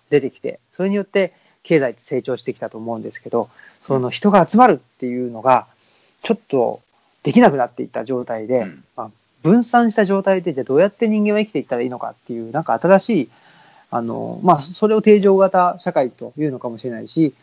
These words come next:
Speaker 1: 人口減少社会の、あの、デザインで、あの、広井先生、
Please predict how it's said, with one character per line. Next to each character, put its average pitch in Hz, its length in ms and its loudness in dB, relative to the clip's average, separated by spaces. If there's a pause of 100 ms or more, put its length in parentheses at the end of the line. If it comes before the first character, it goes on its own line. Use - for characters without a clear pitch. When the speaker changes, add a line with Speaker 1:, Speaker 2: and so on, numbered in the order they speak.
(160)
Speaker 1:
人 156 220 0
口 147 220 4
減 147 220 0
少 139 220 0
社 139 140 -4
会 120 260 -2 (600)
の、 113 1000 -2 (120)
あ 117 100 -8
の、 113 180 -10 (480)
デ 135 120 6
ザ 139 160 8
イ 120 60 -4
ン 110 120 -18
で、 117 200 -10
あ 117 80 -12
の、 113 200 -14
広 143 260 2
井 123 40 -2
先 131 200 -4
生、 123 300 -4